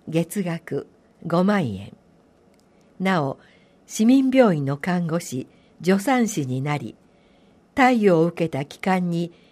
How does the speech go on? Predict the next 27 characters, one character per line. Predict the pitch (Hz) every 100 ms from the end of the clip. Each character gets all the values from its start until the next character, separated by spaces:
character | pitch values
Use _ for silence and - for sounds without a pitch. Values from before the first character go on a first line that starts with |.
| _ -
一 | 202 -
年 | - 247 170
を | 156
加 | 151 180 160
え |
た | 143 135
期 | - -
間 | 226 226 214
勤 | 226 175
務 | 113
し | 127
た | - 147
場 | 147
合 | 151 151 123
は、 | 101 - _ _ _ _ _ _ _ _ _ _ _ _ -
返 | 214 214 208
還 | 208 190 175 170 -
を | 170 - -
免 | 180 175 113
除。 | - - _ _ _ _ _ _ _ _ _ _ -
試 | -
験 | - 233 160 123
日、 | 139 - _ _ _ _
面 | 180 196 233
接 | 226 208 202
試 | 196 -
験、 | - 120 -